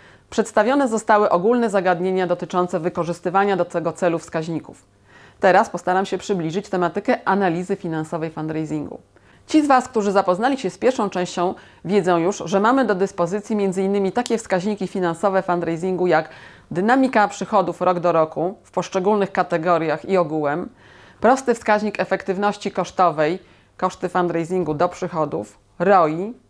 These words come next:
od angielskiego return on investment, czyli wskaźnik rentowności inwestycji, w tym przypadku inwestycji w fundraising,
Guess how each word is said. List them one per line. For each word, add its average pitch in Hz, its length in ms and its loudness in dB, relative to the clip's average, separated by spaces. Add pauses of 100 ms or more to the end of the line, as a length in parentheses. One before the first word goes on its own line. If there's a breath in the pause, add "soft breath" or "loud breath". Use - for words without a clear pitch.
(120)
od 170 140 -2
angielskiego 180 680 0
return 180 380 -2
on 170 140 -2
investment, 165 640 -2
czyli 220 260 0
wskaźnik 196 460 -2
rentowności 170 640 -4
inwestycji, 160 800 -6 (400 loud breath)
w - 60 -20
tym 202 120 2
przypadku 180 440 0
inwestycji 170 500 -6
w - 60 -20
fundraising, 160 680 -4